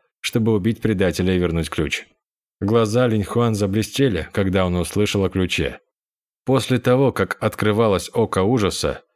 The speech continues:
то либо из-за человеческого вмешательства, либо по другой какой-то причине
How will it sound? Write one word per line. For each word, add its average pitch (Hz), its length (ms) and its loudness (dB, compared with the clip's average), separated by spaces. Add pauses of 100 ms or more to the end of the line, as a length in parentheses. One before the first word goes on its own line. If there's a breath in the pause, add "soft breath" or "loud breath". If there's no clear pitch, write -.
(280)
то 113 140 4
либо 117 320 2
из-за 107 320 0
человеческого 104 760 0
вмешательства, 101 840 -2 (180 soft breath)
либо 113 280 2
по 98 80 0
другой 95 400 2
какой-то 92 440 -4
причине 98 640 -2